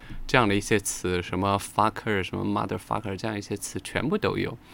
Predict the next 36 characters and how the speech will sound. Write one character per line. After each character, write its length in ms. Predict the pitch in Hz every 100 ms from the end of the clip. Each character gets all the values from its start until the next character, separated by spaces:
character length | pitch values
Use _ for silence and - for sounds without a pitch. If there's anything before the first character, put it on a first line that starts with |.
| -
你 100 | 120
如 180 | 98 113
果 120 | 202
把 160 | - 98
它 60 | 113
翻 240 | - 139
译 120 | 131 98
得 160 | 95
特 180 | - 135
别 100 | 117
委 220 | 107 95 131
婉 220 | 143 -
的 80 | -
话， 180 | 117 - -
就， 340 | 120 110 98 - - - -
就 120 | 165
没 160 | 120
有 140 | 160 143
那 140 | 135
个 100 | 127
味 220 | 127 131
道 280 | 95 87 -
了， 140 | 50 - - - - -
就 160 | 220 180
体 220 | - 110
现 220 | - 160
不 80 | 135
出 160 | -
角 220 | 135 110 110
色 240 | - 113
的 100 | 104
那 120 | 104
个 100 | 123
性 340 | 117 - 165 107
格 220 | 92 98
了。 260 | 98 -